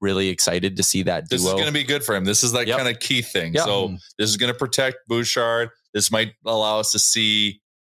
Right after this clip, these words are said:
Speaker 2: I know I'm critical of Bouchard, but if he's insulated, he can be fine.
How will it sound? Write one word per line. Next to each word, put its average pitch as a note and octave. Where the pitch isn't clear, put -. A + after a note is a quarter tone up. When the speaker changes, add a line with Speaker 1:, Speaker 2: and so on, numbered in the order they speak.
Speaker 2:
I A2+
know A#2
I'm A#2
critical G#2
of F2
Bouchard, E2+
but F2+
if F#2+
he's G#2
insulated, G#2+
he G2
can G2
be F2+
fine. D#2+